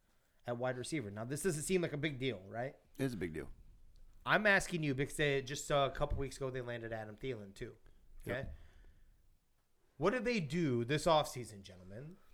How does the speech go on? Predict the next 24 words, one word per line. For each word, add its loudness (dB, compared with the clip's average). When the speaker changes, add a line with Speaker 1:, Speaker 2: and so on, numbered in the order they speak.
Speaker 1:
That 0
raises 2
the -8
question -2
I'm -6
about -6
to -10
bring -6
up. -10
What 4
did 4
they 4
do -2
big -2
time -4
in -10
this -10
offseason? -4
Speaker 2:
New 4
head 0
coach, 0
new 2
G 2
M. 0